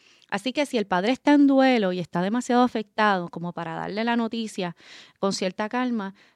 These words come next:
deberíamos entonces, eh, buscar a la siguiente persona más cercana para que hable con el niño, que puede ser una abuela, el abuelito,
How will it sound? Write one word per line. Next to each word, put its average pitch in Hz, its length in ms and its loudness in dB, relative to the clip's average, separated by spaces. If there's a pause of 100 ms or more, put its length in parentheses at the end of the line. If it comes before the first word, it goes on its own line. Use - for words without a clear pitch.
deberíamos 190 540 0
entonces, 240 800 0
eh, 185 240 -4
buscar 202 320 -2
a 240 40 2
la 202 120 0
siguiente 185 400 -6
persona 220 340 -4
más 214 160 -4
cercana 220 480 -2
para 175 280 -2
que 175 100 -4
hable 160 200 -2
con 170 160 -4
el 180 120 -2
niño, 160 320 -4 (100)
que 170 140 -14
puede 175 240 -4
ser 196 260 0 (120)
una 170 140 -6
abuela, 202 640 -2 (220)
el 160 100 -10
abuelito, 190 720 -6